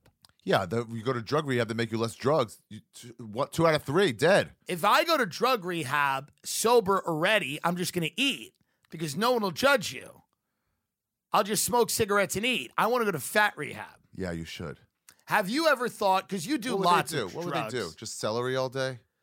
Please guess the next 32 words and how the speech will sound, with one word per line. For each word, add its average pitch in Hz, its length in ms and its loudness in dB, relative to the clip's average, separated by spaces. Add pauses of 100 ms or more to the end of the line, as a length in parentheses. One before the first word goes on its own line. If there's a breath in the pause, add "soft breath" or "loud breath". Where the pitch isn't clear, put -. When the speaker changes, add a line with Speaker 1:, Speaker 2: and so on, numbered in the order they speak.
(180)
Speaker 2:
They 196 160 0
Speaker 1:
Ugh. 185 80 -4
Speaker 2:
give 226 180 -2
you, 254 140 -2
like, 226 200 2
juices. 190 1040 -2 (460)
They 196 140 2
Speaker 1:
You 170 100 -2
Speaker 2:
put 208 120 4
Speaker 1:
eat 165 120 2
better 196 300 6
at 143 100 4
a 135 60 0
drug 151 260 2
rehab, 90 400 -4
probably. 127 420 -2
Speaker 2:
Yeah, 269 240 4
well, 233 400 2 (400 soft breath)
I 233 120 4
think 302 140 -2
at 262 60 2
a 196 60 2
fat 208 320 2
rehab, 180 360 0
they'll 175 240 2
ask 185 380 0
you, 180 120 -2
like, 170 340 0 (320)
"What 175 240 0
are 226 40 -4
your 220 140 -2
goals? 175 800 2